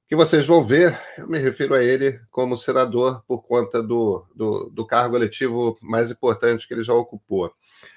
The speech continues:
senador Eduardo Suplicy é conhecido em todo o país pela sua incansável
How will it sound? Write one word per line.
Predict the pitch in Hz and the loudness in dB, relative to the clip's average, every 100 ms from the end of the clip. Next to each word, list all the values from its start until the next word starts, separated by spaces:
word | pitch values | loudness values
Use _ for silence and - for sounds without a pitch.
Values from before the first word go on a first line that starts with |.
| _ _ _ - - - - - _ _ _ - | _ _ _ -20 -20 -20 -20 -20 _ _ _ 2
senador | 202 196 180 220 | 8 10 12 10
Eduardo | 202 208 180 | 10 10 8
Suplicy | - - 185 175 - 214 226 - _ _ | 4 2 4 4 2 2 2 0 _ _
é | 156 - | 4 4
conhecido | - 190 170 - - 147 135 147 | 6 6 6 2 -2 0 0 -2
em | 135 | -2
todo | 151 151 | -2 0
o | - | 0
país | 151 160 170 165 | 4 4 4 2
pela | - 160 151 | 0 2 0
sua | - 151 147 | 0 -2 0
incansável | 165 - 151 107 - 131 143 135 143 143 | -2 -2 -2 -2 0 4 4 2 -2 -2